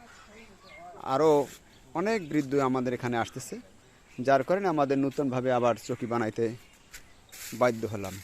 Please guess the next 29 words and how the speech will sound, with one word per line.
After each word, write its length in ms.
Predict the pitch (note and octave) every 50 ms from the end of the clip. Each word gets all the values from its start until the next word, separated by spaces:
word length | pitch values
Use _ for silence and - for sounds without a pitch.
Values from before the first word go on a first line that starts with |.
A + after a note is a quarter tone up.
| - - - -
কারণ 180 | - C3 C#3 C3+
বয়স্ক 320 | B2+ C#3+ D3+ D3 - -
মানুষ, 520 | F#3 E3 C#3 C#3 D3 D3+ D3+ - - - - - - - - - - - - -
আরও 220 | A2+ C3 C#3 C#3+
শীতের 320 | - - D#3 C#3+ - F3+ D#3+
সিজন 300 | - - E3 F3 G3 E3
আসতেছে, 520 | C3 C#3 - - D3 - - F3 F3+ F#3+ - - - - - - - -
এই 160 | C#3 C#3+ C#3+
শীতে 540 | - - E3+ E3+ F3 - G3+ G3 G3 G#3 G3+ - - - - - - - - - - C3
ওনাদের 400 | C#3+ D#3 D#3 D3+ E3+ F3 F3+ F3+ - - E3 D3+ D3+ D3 C3+ - -
ফ্লোরে 320 | E3 E3+ F#3+ G#3 A3+ A3+
রাখলে 480 | F#3+ E3 D3+ - - D#3+ D#3+ C#3 D3 D3+ - - - - - - - - -
সমস্যা 500 | - - - E3 F3 G3 - - - C3
হবে, 160 | F#2 G#2 G2 F2 - -
ঠান্ডা 260 | D3 D3 C#3+ C#3 C#3+
লাগবে। 340 | C3+ C3 B2 G#2+ A2 B2 C#3+ - - - - - - - _ _ - - - B2+ B2
যার 160 | C3+ B2+ B2
জন্য 260 | C3 C#3+ C#3+ D3 C3+
যদিও 260 | C3+ C#3+ D3 E3+ F3+
আমার 180 | F3+ F3+ F3+ E3+
আর্থিক 320 | D#3+ D#3 - - G3+ G3
অবস্থা 360 | G3 F#3 F#3 F3 - G3+ F#3+
যদি 200 | E3+ E3+ E3+ D#3+
ভালো 220 | C3+ C3+ C#3+ D#3+ E3+
না, 220 | E3 D3 C3+ C3 B2+ - - - - - - -
তারপরও 460 | C#3+ C#3+ D3 - E3+ E3 D#3+ D3+ C#3+ D3+ - - - -
এইগুলা 560 | - C#3 C#3+ C3+ D3 D3 C#3+ C3+ C3+ C3+ - - - - - -
বানাতে 420 | B2 B2+ C3 C3+ C3+ B2 - D#3
আমার 240 | C3+ B2 B2 A#2+ A#2